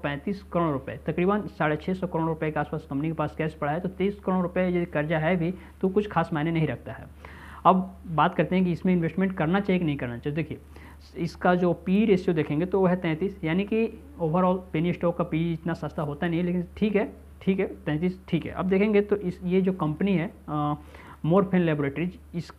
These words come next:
जो पीयर कंपटीशन में इसके जो अन्य कंपनियां हैं उसमें सन फार्मा, अ, सिप्ला, डॉक्टर रेड्डी जैसी कंपनियां शामिल हैं। आठवें नंबर पर ये कंपनी आती है यदि पीयर कंपटीशन की बात करें तो, इस लिहाज से भी कंपनी काफ़ी ठीक है। अब रही बात इन्वेस्टमेंट करने की, तो मेरा सजेशन है एक छोटा अमाउंट, जितना, देखिए,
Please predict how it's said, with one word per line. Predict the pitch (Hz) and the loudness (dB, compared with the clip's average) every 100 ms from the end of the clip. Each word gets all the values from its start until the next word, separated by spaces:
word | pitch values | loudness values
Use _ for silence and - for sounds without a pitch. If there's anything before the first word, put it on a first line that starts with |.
| - | -6
जो | 175 156 | -2 -2
पीयर | 156 170 202 | 0 4 4
कंपटीशन | 202 175 170 156 160 196 | 4 0 0 -4 -2 0
में | |
इसके | 175 180 | 0 0
जो | 165 165 | 0 0
अन्य | 160 185 | 2 2
कंपनियां | 180 156 - 151 151 | 2 -2 -2 -4 -2
हैं | |
उसमें | 175 175 165 | -4 -4 -6
सन | - 165 | -2 -2
फार्मा, | 165 160 160 160 | 0 0 2 0
अ, | 170 - - 156 151 | -2 -10 -8 -2 -2
सिप्ला, | 151 - 185 165 | -2 -6 -2 0
डॉक्टर | 160 156 160 | 2 0 0
रेड्डी | 151 160 | 0 0
जैसी | 156 151 151 | -2 -2 -2
कंपनियां | 151 151 151 | -2 0 0
शामिल | 139 143 160 | -2 -4 -4
हैं। | 196 | -2
आठवें | 170 - 165 | -4 -2 -2
नंबर | 156 156 | -2 -2
पर | 156 | -2
ये | 151 | -2
कंपनी | 135 160 | -2 -2
आती | 156 156 | -2 -2
है | 156 | -2
यदि | 151 | -2
पीयर | 147 147 | -2 -4
कंपटीशन | 147 147 139 156 | -2 -4 -4 -4
की | 147 | -2
बात | 139 135 | -4 -4
करें | 147 185 - - - | -8 -8 -12 -16 -10
तो, | 175 | -6
इस | 202 196 | -4 0
लिहाज | 170 160 | 0 2
से | 170 | -2
भी | 165 | -4
कंपनी | - 160 | -4 -4
काफ़ी | 151 131 151 | -4 -4 -6
ठीक | - 175 | -4 0
है। | 180 208 - - - | 0 -2 -12 -10 -4
अब | 151 | -2
रही | - 160 | 0 2
बात | 185 170 170 | 4 4 4
इन्वेस्टमेंट | 151 151 170 170 | 0 0 0 0
करने | 160 156 | 0 0
की, | 175 | -2
तो | 185 | -2
मेरा | 156 151 180 | 0 2 0
सजेशन | 170 151 156 175 | 0 -4 -2 -2
है | 180 | -2
एक | 170 | -4
छोटा | - 147 160 | -6 -4 -2
अमाउंट, | 151 185 233 147 | -2 -2 -6 -8
जितना, | 135 156 143 165 | -4 -2 -2 -4
देखिए, | 139 | -6